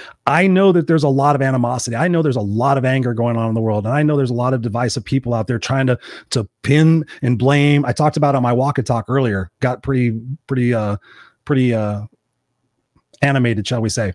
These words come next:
um, because I'm just sick and fucking tired of it. You know, if everybody just did the work within, read that book, read some of these other books, I could give, I could give a list of ten books. If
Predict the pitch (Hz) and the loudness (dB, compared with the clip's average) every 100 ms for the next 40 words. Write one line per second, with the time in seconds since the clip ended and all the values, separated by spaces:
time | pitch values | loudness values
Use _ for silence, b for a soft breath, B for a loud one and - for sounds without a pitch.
0 | _ b b - 135 131 123 - - 127 | _ b b 0 2 2 0 -6 -6 -2
1 | 139 139 131 156 135 113 113 95 - 165 | 0 0 0 -2 -4 -6 -4 -4 -4 -4
2 | 98 78 - _ _ _ _ _ 123 113 | -6 -10 -18 _ _ _ _ _ 2 2
3 | 110 - b b - 135 165 214 202 170 | 0 -2 b b -2 2 4 4 4 2
4 | 156 127 107 135 151 143 127 135 131 117 | 0 0 0 4 4 4 2 0 -2 -4
5 | 117 123 85 _ _ _ _ _ - 113 | -2 -4 -8 _ _ _ _ _ -2 2
6 | 151 135 139 117 143 117 117 156 160 151 | 2 2 2 2 2 2 0 0 2 2
7 | 147 143 127 - - 185 180 175 139 175 | 4 2 0 -4 -6 -4 0 0 0 -2
8 | 196 165 143 156 - 107 - 170 165 139 | 0 0 2 0 -2 -8 -4 0 0 0
9 | - | -4